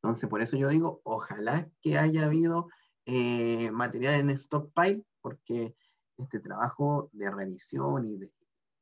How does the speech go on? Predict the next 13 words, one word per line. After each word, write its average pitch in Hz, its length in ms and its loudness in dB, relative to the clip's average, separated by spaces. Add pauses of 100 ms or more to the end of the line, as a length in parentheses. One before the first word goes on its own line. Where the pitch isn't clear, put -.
y - 180 -18
ojo, 151 460 -2 (680)
si, 175 400 -12 (380)
si - 480 -16 (180)
tuvo 107 220 -4
un 101 160 -4
daño 110 460 -2
más 120 440 -2
grande, 175 600 0 (560)
ahí 104 300 -8 (100)
olvídate 131 460 -2
esa 151 200 -2
faena, 160 440 0